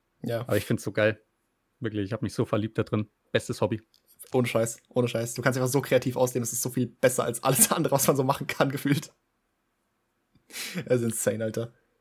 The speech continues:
Speaker 1: Alright.
Speaker 2: Ja, Mann. Okay, dann vielen Dank. Ach, genau, ich wollte dir auch noch Danke sagen, dass du auf Twitter mal einen Post über Hamza gemacht hast, weil den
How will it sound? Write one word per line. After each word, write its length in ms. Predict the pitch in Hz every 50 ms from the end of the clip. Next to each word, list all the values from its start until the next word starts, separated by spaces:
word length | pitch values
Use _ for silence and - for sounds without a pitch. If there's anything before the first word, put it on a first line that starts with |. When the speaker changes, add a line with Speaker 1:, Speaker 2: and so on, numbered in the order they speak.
| _ _ _ _ _
Speaker 1:
Alright. 400 | - 127 131 147 156 147 - -
Speaker 2:
Ja, 100 | 104 113
Mann. 220 | 156 185 143 - - _ _ _ _ _ _ _ _ _ _ - -
Okay, 360 | - 104 - 135 156 226 202 - - -
dann 260 | 113 127 175 220 220 _
vielen 260 | - - 143 123 123
Dank. 300 | 110 117 117 160 220 -
Ach, 180 | 165 180 - -
genau, 240 | - 151 165 175 143
ich 160 | 113 - -
wollte 220 | 143 127 127 135
dir 20 | 123
auch 80 | 120
noch 240 | 120 123 113 - - - _ _ _ -
Danke 300 | 127 156 185 175 123 101
sagen, 460 | 107 107 104 113 123 147 180 196 151
dass 240 | 127 123 - - -
du 280 | 139 123 120 120 123
auf 200 | 117 110 107 -
Twitter 280 | - - 156 151 151 131
mal 120 | 117 110
einen 160 | 110 110 101
Post 300 | - - 131 131 135 -
über 200 | - 110 107 95
Hamza 260 | - 143 165 135 110 101
gemacht 360 | 104 101 101 101 - - -
hast, 340 | 123 143 - - - - -
weil 180 | 104 101 98
den 280 | - 113 107 101 -